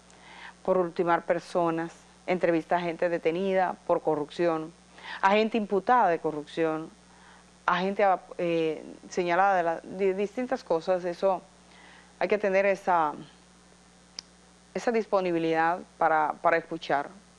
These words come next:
para saber lo que piensan. Este no es el caso, estamos hablando de que esta entrevista fue a una persona que, que está impedida de entrar a República Dominicana porque estudió aquí,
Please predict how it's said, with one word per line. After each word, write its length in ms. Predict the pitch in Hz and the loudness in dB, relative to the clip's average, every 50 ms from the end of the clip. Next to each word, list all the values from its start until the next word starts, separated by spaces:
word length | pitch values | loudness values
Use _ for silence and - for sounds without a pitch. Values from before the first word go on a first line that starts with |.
| _ _ | _ _
para 180 | - 170 165 165 | 0 0 0 0
saber 240 | - 165 156 160 156 | 0 0 0 0 0
lo 100 | 160 160 | -2 -4
que 140 | - 160 156 | -4 -4 -4
piensan. 460 | - 175 170 156 151 - - - 175 - - - - - - - - - - - | -2 -2 -2 -2 -4 -6 -12 -14 -14 -14 -20 -20 -20 -20 -20 -20 -20 -20 -12 -4
Este 200 | - 190 - 226 | -4 0 0 2
no 80 | 202 196 | 2 4
es 60 | 190 | 2
el 100 | 180 180 | 2 2
caso, 400 | - - 277 254 - - - 254 262 254 233 202 196 | 2 2 2 2 0 -6 -10 -10 -10 -10 -12 -12 -8
estamos 280 | - - 180 175 175 | -2 0 0 2 2
hablando 320 | 175 175 175 175 175 175 175 | 4 4 4 4 4 2 2
de 100 | 175 165 | 0 0
que 100 | - 165 | 0 -4
esta 160 | 160 - 175 | -4 -2 -4
entrevista 420 | 170 165 165 165 160 160 - 165 | -4 -2 0 0 0 0 -2 -4
fue 200 | 156 180 165 165 | 0 0 2 2
a 60 | 165 | 2
una 200 | 160 160 165 165 | 2 0 -2 -4
persona 400 | 160 - 165 - - 165 165 165 | -6 -6 -10 -8 -6 -4 -4 -4
que, 360 | 160 - 165 160 160 156 151 165 - - - - - - - - - - - - | -4 0 0 0 0 0 -2 -6 -12 -20 -20 -20 -20 -20 -20 -20 -20 -20 -10 -2
que 120 | - 220 208 | 2 2 2
está 180 | 196 - 247 | 4 4 2
impedida 360 | 254 269 254 254 220 220 214 233 | 2 2 2 0 0 2 2 2
de 60 | 220 | 0
entrar 280 | 208 196 190 190 190 | 2 2 2 2 2
a 20 | 196 | 0
República 380 | 202 185 185 185 190 185 214 | -2 -4 -2 -2 0 0 0
Dominicana 380 | 214 220 247 247 - 233 254 - | 0 0 -2 0 0 0 0 0
porque 200 | - 240 - - | -2 -2 -2 -2
estudió 360 | 180 - - 180 170 170 175 | -2 -2 0 0 2 4 2
aquí, 460 | 170 170 - - 226 254 277 302 294 | 2 2 0 -2 0 0 0 -2 -4